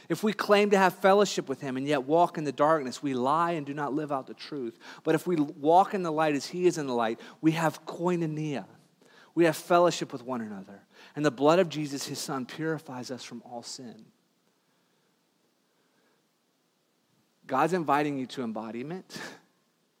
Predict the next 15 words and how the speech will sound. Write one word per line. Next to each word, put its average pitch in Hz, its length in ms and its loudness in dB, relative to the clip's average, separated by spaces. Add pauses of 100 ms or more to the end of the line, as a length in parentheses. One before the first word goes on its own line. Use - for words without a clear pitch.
(500)
God's 143 220 -2
inviting 123 420 -4
you 117 80 -12
home 143 520 -12
to 127 120 -16
belonging. 127 680 -12 (960)
And 120 120 -8
God's 139 240 0
inviting 127 400 -2
you 117 80 -8
to 117 120 -14
wholeness, 110 580 -10
to 143 140 -10
an 123 120 -6
integrity 120 800 -10